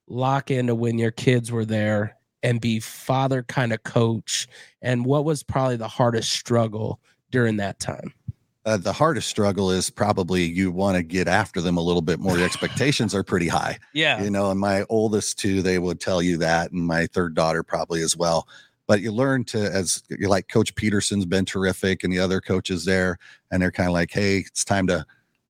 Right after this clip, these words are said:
Speaker 2: let them do their thing. We got this," you know, those things. So you kinda back off a little bit and learn from that. I've made my mistakes as a dad coach, you know, in that realm, because you, you see so much more, you wanna push 'em more. But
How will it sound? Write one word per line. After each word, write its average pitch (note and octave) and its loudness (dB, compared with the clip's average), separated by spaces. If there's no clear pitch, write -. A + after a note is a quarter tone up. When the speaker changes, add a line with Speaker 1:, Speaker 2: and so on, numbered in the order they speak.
Speaker 2:
let G2 -4
them G2+ 0
do G#2+ 0
their F#2 2
thing. A#2 0
We G#2+ -2
got G2 -2
this," G#2 -2
you A#2+ 0
know, G#2 4
those G2+ 0
things. G#2 2
So G2+ 0
you G2 2
kinda G2 0
back F#2+ 0
off G2 0
a - -2
little G#2 2
bit G#2 -2
and F#2+ -8
learn F#2+ 0
from F2+ -2
that. F2+ 2
I've F#2 -2
made G2+ 2
my F#2 0
mistakes F2+ -2
as F#2 0
a F2+ -2
dad F2+ 0
coach, - -2
you G#2 0
know, A2 2
in G2+ -2
that G2+ 2
realm, G2+ 0
because F2+ -2
you, E2+ -2
you F#2 -2
see - 0
so F#2+ 2
much F#2+ 0
more, F#2+ 2
you F2+ 0
wanna F2+ 0
push - -4
'em F#2+ 2
more. G2 0
But F#2+ -2